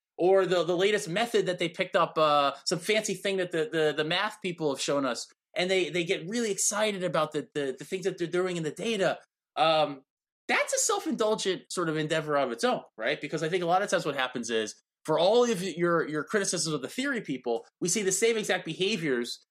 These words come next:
Uh, it's just in, in a different venue. It's, it's in a statistical package as opposed to, you know, sort of words on a, on a paper or whatever. So I,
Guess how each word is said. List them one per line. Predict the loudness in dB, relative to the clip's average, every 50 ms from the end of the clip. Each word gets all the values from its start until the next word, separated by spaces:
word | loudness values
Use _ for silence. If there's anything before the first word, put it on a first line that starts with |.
| _ _ _ _ 0
Uh, | 0 2 4 4 4 4 4 2
it's | 0 0 0
just | 0 0 -2 -8 _ _ -10
in, | -8 -6
in | -4 -4
a | -4 -4 -4
different | -4 -6 -4 -4 -4 -6 -6 -10 _ -8
venue. | -2 0 0 0 0 -2 -4 -6 -8
It's, | -8 -8 -6
it's | -8 -6 -6 -4
in | -4 -4 -4
a | -4 -4
statistical | -6 -6 -4 -6 -4 -4 -4 -4 -6
package | -2 -2 -2 -2 -2 -4 -6
as | -6 -6
opposed | -4 -2 0 0 0 -2 -4 -6
to, | -6 -6 -6 -8 -10 _ _ _ _ -6
you | -2 0
know, | 0 0 0
sort | 0 -2 -4 -4
of | -4
words | -4 -4 -4 -4 -4 -4
on | -4 -4
a, | -2 -4 -4 -4
on | -4 -6
a | -6 -6
paper | -4 -2 -2 -2 -4 -4 -4 -4
or |
whatever. | -4 -4 -6 -6 -8 -12 -16 _ _ _
So | -2 0 2 2
I, | 2